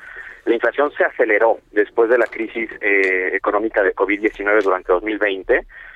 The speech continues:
Y todo el año pasado, la inflación vino incrementando su medición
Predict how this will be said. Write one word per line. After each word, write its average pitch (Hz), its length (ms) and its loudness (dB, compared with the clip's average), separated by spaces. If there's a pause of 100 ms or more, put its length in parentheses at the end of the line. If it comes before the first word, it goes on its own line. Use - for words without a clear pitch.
(240)
Y - 120 -2
todo 240 140 4
el 254 60 4
año 247 180 2
pasado, 170 640 2
la 135 120 2
inflación 147 460 0
vino 170 420 0
incrementando 139 720 0
su 147 140 -6
medición 127 520 0